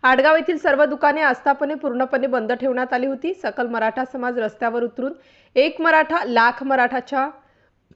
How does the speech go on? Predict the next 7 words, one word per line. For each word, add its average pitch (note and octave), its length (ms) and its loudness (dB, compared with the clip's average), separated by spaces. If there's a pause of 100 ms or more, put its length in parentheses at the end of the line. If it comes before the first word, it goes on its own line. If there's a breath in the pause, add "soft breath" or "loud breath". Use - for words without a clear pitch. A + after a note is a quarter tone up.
(160)
घोषणा C4+ 520 2
देऊन F4 220 0
पूर्णपणे D4+ 520 -2
चक्काजाम D#4 580 0
आंदोलन B3+ 400 0
करण्यात G3 400 -4
आले. G#3 140 -2